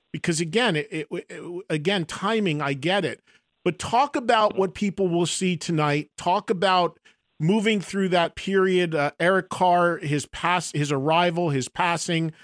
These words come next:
uh, he was a dear friend. I, I, you know, I, I miss him tremendously. I'm glad he gets some time and love in, in this in part two. But, but talk a little bit about, uh, trying to address the eighties.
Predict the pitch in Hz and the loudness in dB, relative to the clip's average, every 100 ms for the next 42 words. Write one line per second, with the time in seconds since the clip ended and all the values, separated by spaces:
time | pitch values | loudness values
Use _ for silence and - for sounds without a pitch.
0 | _ _ 135 131 175 151 147 147 160 - | _ _ -6 -2 0 0 -2 -2 -2 0
1 | 160 151 151 147 156 147 151 - 143 - | 0 0 0 -2 -2 -2 -2 -4 -8 -4
2 | 151 139 139 - 135 - 143 143 151 147 | -4 -2 -2 -4 -6 -6 -4 -2 -2 -4
3 | - 147 147 147 143 160 143 135 135 151 | -4 -2 -2 -2 -4 -2 -2 -2 -2 0
4 | 151 151 - _ _ - 147 160 147 - | 0 0 -6 _ _ -10 -4 -2 -2 -4
5 | 135 - 165 160 156 147 139 151 151 147 | -4 -4 -2 0 2 0 0 0 0 -2
6 | 147 151 143 147 143 - 139 - 147 143 | -6 -4 -4 -2 -4 -4 -6 -2 -2 -2
7 | - 156 151 147 - - - 208 190 220 | -2 0 0 -2 -10 -6 0 2 2 -2
8 | - 240 254 254 233 226 190 202 180 185 | 2 2 4 2 2 2 4 2 4 2
9 | 180 _ - 185 165 151 - - 208 196 | 0 _ -4 0 2 0 -6 -2 0 2
10 | 180 180 147 127 170 214 208 - - _ | 0 -2 -2 -2 2 2 0 -4 -12 _
11 | _ _ _ 147 170 - 170 170 160 160 | _ _ _ -2 -2 0 0 2 0 0
12 | - | -2